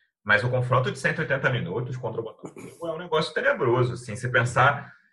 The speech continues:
melhor chance do Vasco é aquela do Cano no primeiro tempo do primeiro jogo, o Benítez enfia pra ele, ele chuta de primeira, virando o corpo e o Gatito espalma. No primeiro jogo teve aquela bola na trave do Marco Júnior, mas que é um chute,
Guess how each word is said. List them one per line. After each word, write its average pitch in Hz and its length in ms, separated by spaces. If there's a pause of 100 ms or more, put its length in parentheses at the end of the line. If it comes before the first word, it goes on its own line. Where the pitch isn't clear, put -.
(180)
melhor 127 260
chance - 280
do 147 120
Vasco - 720
é 113 100
aquela 120 320
do 120 220
Cano 120 280
no 113 80
primeiro 117 380
tempo 120 220
do 117 100
primeiro 110 260
jogo, 120 280
o - 20
Benítez 110 400
enfia 113 340
pra 104 160
ele, 107 180
ele 104 100
chuta 117 200
de 107 80
primeira, 101 640
virando 107 380
o - 40
corpo 98 380
e 95 60
o 92 160
Gatito 92 360
espalma. - 600 (680)
No 127 160
primeiro 139 300
jogo 131 240
teve 127 160
aquela 127 220
bola 120 220
na 113 80
trave 113 260
do 117 80
Marco 110 280
Júnior, 110 300
mas 104 140
que - 120
é 107 80
um 113 60
chute, - 420